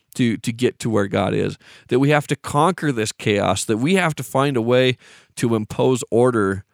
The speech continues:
on our own lives and, and go through a new creation as, as we try to change and as we try to repent and become like him.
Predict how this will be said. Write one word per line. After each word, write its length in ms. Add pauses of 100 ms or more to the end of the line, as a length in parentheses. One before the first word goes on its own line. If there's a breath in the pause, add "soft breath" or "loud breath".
(180)
on 200
our 200
own 260
lives 540 (140)
and, 260
and 220 (180)
go 180
through 280
a 40
new 280
creation 880 (680 soft breath)
as, 200
as 240
we 220
try 320
to 120
change 600
and 100
as 160
we 200
try 260
to 160
repent 600
and 140
become 360
like 300
him. 240